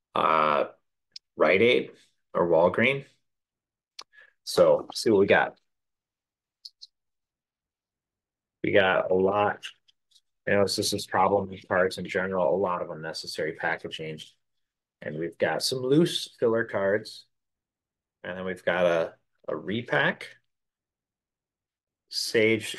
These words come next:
twenty twenty-two Artistry. Does that mean these are artist cards? Um, all right, we've got a Sage Jerry Rice, M V P.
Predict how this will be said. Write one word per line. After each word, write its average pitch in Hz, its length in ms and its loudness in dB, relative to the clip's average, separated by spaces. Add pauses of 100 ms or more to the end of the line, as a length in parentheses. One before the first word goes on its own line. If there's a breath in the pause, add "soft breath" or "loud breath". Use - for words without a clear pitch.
(120)
twenty 107 340 -2
twenty-two 101 600 -2 (400)
Artistry. - 840 -6 (1040)
Does - 100 -16
that 82 160 -2
mean 101 220 0
these 87 240 -4
are - 240 -2
artist 104 440 2
cards? - 560 0 (240)
Um, 80 640 -2 (2250)
all 95 60 -2
right, 90 200 0
we've 78 180 -4
got 95 260 0 (480)
a - 40 -10
Sage 104 760 0
Jerry 98 340 -2
Rice, 101 420 0
M 92 140 -6
V 90 160 -10
P. 143 380 -6